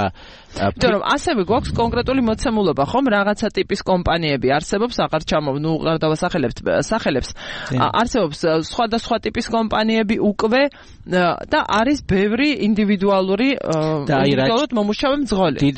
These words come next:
Speaker 1: კიდევ რაც შეეხება ინდივიდუალურს, მინდა აღვნიშნო, რომ დიდ ნაწილს ეს რაღაც ავტომანქანები განვადებით, ა,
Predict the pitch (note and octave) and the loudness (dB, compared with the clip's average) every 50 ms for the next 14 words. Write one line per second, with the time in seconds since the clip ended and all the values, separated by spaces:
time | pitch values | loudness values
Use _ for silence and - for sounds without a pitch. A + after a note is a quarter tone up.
0 | - - - - C#3 C#3 D3+ C#3+ C3 B2 A#2+ G#2+ - B2+ B2 A2+ - B2+ A#2+ A#2 | -4 -8 -4 0 2 2 4 4 4 2 2 0 -2 -4 -4 -2 -2 0 0 2
1 | A2+ A2+ A2 G2 A#2 A2+ A#2+ A#2+ A2 A#2+ A#2+ B2+ D3 C#3+ - B2+ A#2+ A#2 B2 A2+ | 2 2 2 2 2 2 2 2 2 2 2 2 2 0 0 0 0 2 2 2
2 | G#2+ G#2+ A#2 A#2 A2 - - A2 G#2 G2+ G2 G2 F2+ A#2 B2 B2 A#2 C3 B2 B2 | 2 2 2 0 -2 0 0 0 2 2 0 0 2 2 2 2 2 2 2 4
3 | A#2+ A2 A2+ - - A2+ G#2+ G#2 F#2+ - - G2 G2 F#2+ - - F2+ F#2+ F2+ E2 | 4 2 0 -2 -2 -2 0 -2 -2 0 0 0 0 0 -2 0 0 0 0 0
4 | F2 F2 - - F#2 F2+ - G#2+ G#2 G#2+ G#2+ - A2+ G#2+ G#2 F#2+ G2 F#2 G2+ F#2+ | -4 -6 -4 -4 -4 0 0 0 2 2 2 2 2 0 2 2 2 2 2 0
5 | G2 G2+ A2 G#2+ - A#2 G#2+ A#2 A2+ - A2+ G#2+ | 2 2 0 2 0 0 0 -2 0 0 2 2